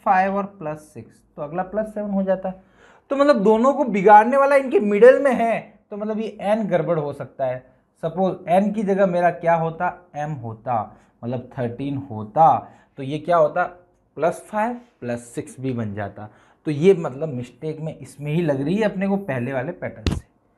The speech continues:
क्लियर? तो एम होना चाहिए था, क्लियर?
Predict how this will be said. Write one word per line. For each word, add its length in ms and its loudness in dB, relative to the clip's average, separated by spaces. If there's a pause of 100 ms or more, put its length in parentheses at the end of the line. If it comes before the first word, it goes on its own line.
(340)
क्लियर? 220 0
तो 140 -12
एम 240 -4
होना 300 -6
चाहिए 300 -14
था, 200 -20 (680)
क्लियर? 360 -2